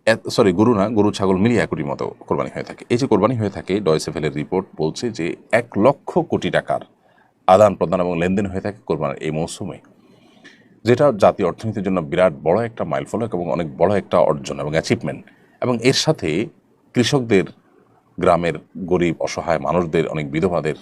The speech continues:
স্বার্থ জড়িয়ে আছে। আমরা অন্যান্য বছর দেশের বাহির থেকে, ইন্ডিয়া থেকে গরু আমদানি করে তারপর কোরবানির যে চাহিদা সেটা মেটাতে হতো।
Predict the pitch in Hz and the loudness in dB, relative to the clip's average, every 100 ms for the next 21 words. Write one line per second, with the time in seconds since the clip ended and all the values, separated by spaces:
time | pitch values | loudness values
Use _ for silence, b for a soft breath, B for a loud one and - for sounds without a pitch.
0 | - - 120 117 101 69 64 - - - | -12 -6 -4 -2 -4 -4 -6 -10 -12 -16
1 | - B B B B B - 113 147 123 | -18 B B B B B 0 2 4 0
2 | - 113 117 143 131 95 95 113 107 104 | 0 0 2 2 2 0 0 -2 -4 -4
3 | - 92 - 87 80 110 - 87 82 82 | -8 -6 -6 -2 -2 -2 -4 -8 -6 -2
4 | 85 82 78 80 73 76 71 71 71 73 | -2 -4 -6 -6 -4 -4 -4 -4 -6 -6
5 | 73 71 67 67 - 82 71 71 65 69 | -6 -8 -8 -10 -6 -4 -4 -6 -8 -8
6 | 78 80 78 - 76 80 - 98 95 | -6 -4 -4 -4 -2 0 2 0 -2